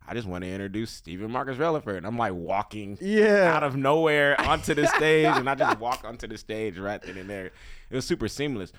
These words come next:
Speaker 1: But before I got there, you held a Trap Chi hour.
Speaker 2: Yeah, yeah,
Speaker 1: Right? So it's
Speaker 2: so
Speaker 1: like
Speaker 2: before you got there, um, I held Trap Chi class. I was actually, I wasn't surprised, but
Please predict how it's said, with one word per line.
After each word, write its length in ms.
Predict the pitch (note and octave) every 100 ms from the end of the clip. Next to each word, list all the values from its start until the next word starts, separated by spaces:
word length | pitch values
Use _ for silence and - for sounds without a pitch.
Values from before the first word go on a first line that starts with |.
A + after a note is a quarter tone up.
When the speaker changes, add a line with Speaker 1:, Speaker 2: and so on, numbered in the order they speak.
| - F#2
Speaker 1:
But 120 | A#2
before 320 | G2+ - C#3+
I 60 | B2
got 220 | C#3 -
there, 120 | A2+
you 220 | G2+ C3
held 480 | A2+ B2 D#3 B2+ - - F2+
a 100 | F#2
Trap 300 | - A#2 -
Chi 140 | A#3 E3
hour. 400 | F2 D2 C2+ - B2+
Speaker 2:
Yeah, 340 | E3 C#3 F#2+ -
yeah, 60 | C#3+
Speaker 1:
Right? 240 | - -
So 240 | - A#2 A2+
it's 80 | B2+
Speaker 2:
so 60 |
Speaker 1:
like 320 | G#2 G2 F#2 _ _ _ _ _
Speaker 2:
before 260 | C3 D3+ F#3
you 140 | G#3+
got 260 | E3+ D#3 -
there, 400 | C#3 C#3 C#3 C#3+ - - _ -
um, 560 | C3 B2+ A2+ F#2 E2+ - _ _ _ - - A2+
I 140 | A#2
held 320 | B2+ C#3 D3
Trap 240 | - C3 -
Chi 140 | C3+
class. 420 | - A#2 A2+ A2+ -
I 120 | C3+
was 160 | D3 C3
actually, 360 | D#3+ - E3
I 100 | -
wasn't 340 | D3 G#3 G#3 F3+
surprised, 640 | G3 E3+ D#3+ C3+ G#2+ G#2
but 280 | A#2+ G#2+